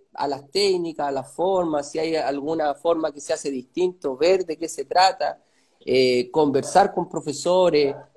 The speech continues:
hablar con diferentes maestros, diferentes líneas, eh, comparar, ver,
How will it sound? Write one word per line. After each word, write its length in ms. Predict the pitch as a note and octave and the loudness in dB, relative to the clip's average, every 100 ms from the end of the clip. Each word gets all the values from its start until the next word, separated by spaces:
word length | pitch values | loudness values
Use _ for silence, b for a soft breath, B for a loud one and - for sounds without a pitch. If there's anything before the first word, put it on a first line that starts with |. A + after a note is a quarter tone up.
| - | -2
hablar 400 | A#2+ B2+ D#3+ F#3 | 0 4 4 4
con 140 | F3+ E3 | 0 -6
diferentes 520 | D#3 D#3 D#3 - D3+ | -4 -2 -4 -4 -4
maestros, 560 | C#3+ D3+ F3 F3 - D3 | 0 2 0 -2 -4 -4
diferentes 520 | C#3+ C#3+ D3+ D3 C3+ | -2 -2 -4 -4 -6
líneas, 720 | C3+ F3 A3 F3+ D3+ C#3 C#3 _ _ _ _ | -2 -2 -2 0 2 2 0 _ _ _ _
eh, 340 | B2 B2 B2 - | 0 0 0 2
comparar, 840 | C#3 C3+ B2+ B2+ E3 F3 C3+ C3 | 2 4 4 8 8 8 6 0
ver, 440 | D#3+ F#3 E3+ D3 | -2 0 0 -4